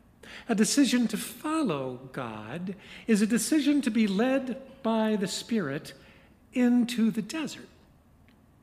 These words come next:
Explains why there are a lot of folks who don't follow Jesus. And for forty days and forty nights, Jesus fasted.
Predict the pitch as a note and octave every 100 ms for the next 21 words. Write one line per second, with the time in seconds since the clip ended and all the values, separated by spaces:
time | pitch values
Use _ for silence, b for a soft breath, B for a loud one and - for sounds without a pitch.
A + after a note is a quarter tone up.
0 | _ - - G#3 G#3+ G#3 G3 F#3+ F3+ F#3+
1 | F#3 C4 G3+ G#3 - - - - _ -
2 | - C4+ A3+ G3+ F#3+ - E3 D3 D#3+ E3
3 | - C#4 - - - - B B B -
4 | _ - B A#3+ F3+ E3+ A#3+ A#3 G#3 F#3+
5 | F3 E3 C#3+ - F3 D#3 D3 D3 C3+ -
6 | - D#3+ D#3+ C#3+ - - D3 C#3 - D3